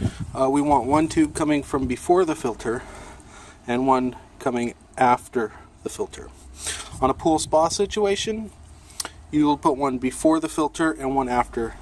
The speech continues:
the heater. But on here, we'll just have one before the filter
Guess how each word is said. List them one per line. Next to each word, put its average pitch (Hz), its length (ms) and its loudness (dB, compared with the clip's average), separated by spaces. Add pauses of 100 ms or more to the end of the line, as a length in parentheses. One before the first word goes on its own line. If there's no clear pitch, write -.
the 113 80 -4
heater. 131 400 -4 (760)
But 139 80 0
on 135 100 0
here, 151 140 2
we'll 135 120 0
just 131 160 -6
have 120 140 -2
one 147 440 0 (840)
before 160 400 2
the 185 80 4
filter 165 480 -2